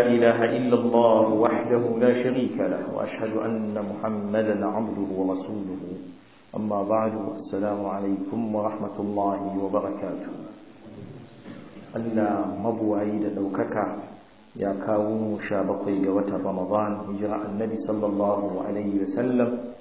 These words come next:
dubu ɗaya da ɗari hudu da arba'in da bakwai, kuma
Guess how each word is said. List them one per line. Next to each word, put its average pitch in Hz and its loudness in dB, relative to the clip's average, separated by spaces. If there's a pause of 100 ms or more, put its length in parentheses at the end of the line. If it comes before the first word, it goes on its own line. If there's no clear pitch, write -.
(440)
dubu 113 0
ɗaya 117 6
da 117 0
ɗari 104 2
hudu 117 -2 (560)
da 107 2
arba'in 107 2
da 101 4
bakwai, 110 2 (320)
kuma 104 4